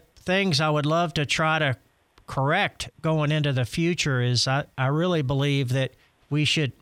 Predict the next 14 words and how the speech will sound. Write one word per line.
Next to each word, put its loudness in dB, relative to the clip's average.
make -2
sure, 0
uh, 0
new 0
members 2
of 0
the -2
police 0
force -2
are 0
Gator 0
fans -2
and 0
not 0